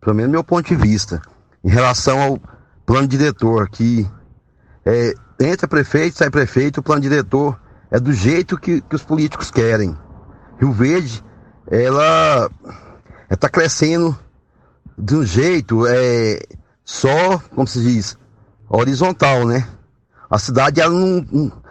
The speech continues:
não tem conglomerado de edifícios, é, entendeu? O centro nosso, ele é esparramado.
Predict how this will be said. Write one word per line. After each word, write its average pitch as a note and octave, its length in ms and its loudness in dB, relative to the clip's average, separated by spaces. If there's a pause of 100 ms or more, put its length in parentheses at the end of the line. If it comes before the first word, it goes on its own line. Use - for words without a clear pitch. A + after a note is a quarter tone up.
(120)
não B2 120 0
tem D#3+ 160 0
conglomerado D3 880 2
de A#2 320 0
edifícios, A2+ 840 -2 (580)
é, B2 720 0 (180)
entendeu? B2 560 -2
O B2+ 120 -2
centro E3 520 -2
nosso, D3 380 0
ele D3 80 2
é D3+ 60 0
esparramado. C3+ 1120 0